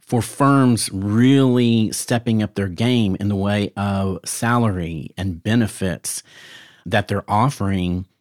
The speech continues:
to new hires. Still even trying to retain people, but more importantly, they're trying to steal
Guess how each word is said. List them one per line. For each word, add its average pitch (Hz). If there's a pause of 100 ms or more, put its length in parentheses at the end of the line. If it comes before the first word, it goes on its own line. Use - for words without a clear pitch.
(200)
to -
new 104
hires. 117 (460)
Still 139
even 117
trying 113
to 117
retain 135
people, 107 (360)
but 107
more 110
importantly, 101 (280)
they're 110
trying 117
to -
steal 127